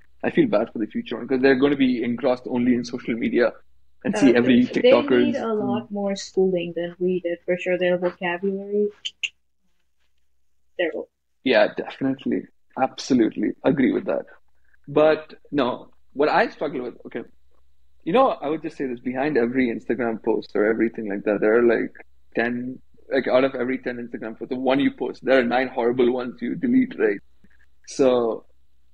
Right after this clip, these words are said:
Speaker 1: I think I had a case of imposter syndrome,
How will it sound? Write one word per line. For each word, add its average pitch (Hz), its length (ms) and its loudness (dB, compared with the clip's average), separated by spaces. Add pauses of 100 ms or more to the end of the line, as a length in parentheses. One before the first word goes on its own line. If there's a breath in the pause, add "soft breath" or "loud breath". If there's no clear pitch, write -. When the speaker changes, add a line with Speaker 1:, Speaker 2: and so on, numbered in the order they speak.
(100)
Speaker 1:
I 151 100 4
think 220 240 0
I 147 80 -2
had 160 180 -4
a 131 300 -2 (400)
case 123 300 -2
of 113 180 0
imposter 110 460 -4
syndrome, 131 520 -2